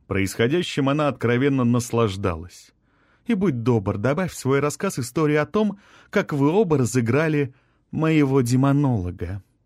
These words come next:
Мне захотелось заткнуть уши или убежать.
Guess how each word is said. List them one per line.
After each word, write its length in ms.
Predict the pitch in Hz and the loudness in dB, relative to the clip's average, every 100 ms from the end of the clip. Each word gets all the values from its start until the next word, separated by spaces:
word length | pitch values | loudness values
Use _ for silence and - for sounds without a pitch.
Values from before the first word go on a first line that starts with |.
| _ _ _ _ | _ _ _ _
Мне 220 | 92 101 117 | 0 2 2
захотелось 580 | 120 131 117 147 143 | 2 0 2 2 2
заткнуть 540 | 104 123 120 123 131 - | 2 0 0 0 0 -2
уши 300 | - 175 - | -4 -4 0
или 160 | 147 139 | 0 2
убежать. 640 | 131 120 117 98 78 - | 0 0 -2 -2 -6 -12